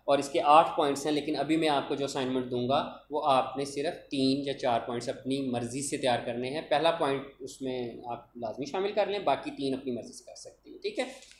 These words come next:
तो यहाँ तक हमारा आज का पहला lecture हमारा finish हो जाता है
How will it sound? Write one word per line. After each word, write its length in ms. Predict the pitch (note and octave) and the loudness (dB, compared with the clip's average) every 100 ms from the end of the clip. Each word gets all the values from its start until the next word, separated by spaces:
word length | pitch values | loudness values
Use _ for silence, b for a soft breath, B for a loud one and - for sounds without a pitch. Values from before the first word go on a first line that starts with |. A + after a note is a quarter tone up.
| b b b - | b b b -2
तो 120 | F3 | 2
यहाँ 260 | D#3+ F#3+ G#3+ | 4 4 4
तक 160 | G3+ | 2
हमारा 280 | G3 E3+ D#3+ | 2 6 6
आज 320 | D#3+ D3+ D3 | 8 8 8
का 160 | - D#3 | 6 2
पहला 280 | - D3 D#3 | 4 2 4
lecture 340 | C#3+ - C#3+ | 2 0 -2
हमारा 360 | C#3 C3 C3 C3 | 0 2 2 2
finish 360 | D3+ D#3 F#3 | 2 0 2
हो 60 | G#3+ | 0
जाता 280 | G3 F#3+ F#3 | 2 2 4
है 380 | F3+ F3+ - | 4 2 -14